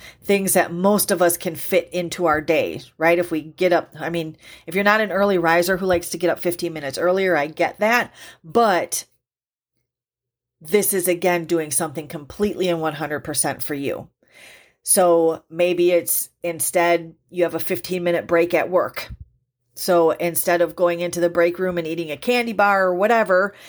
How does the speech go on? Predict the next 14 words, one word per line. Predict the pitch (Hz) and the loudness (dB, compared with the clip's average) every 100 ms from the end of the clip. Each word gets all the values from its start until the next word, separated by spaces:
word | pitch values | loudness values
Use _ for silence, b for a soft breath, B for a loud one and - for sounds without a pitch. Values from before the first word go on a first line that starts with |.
| B _ | B _
that | 170 170 - | 0 0 -2
you | 180 185 | -4 -4
could | 180 185 170 165 | 0 2 4 2
go | 165 165 | 2 2
out | 160 - | 2 0
to | - | 0
your | 165 | 0
car | 156 180 165 160 156 | 0 0 2 2 0
or | 165 | -2
into | 156 165 143 | -2 -6 -4
a | 165 | -2
separate | - 156 156 127 | 0 -2 -2 -2
space | - - 165 156 151 - B B B | 0 2 2 2 -2 -4 B B B
and | 170 165 156 147 139 | -4 0 -2 -4 -8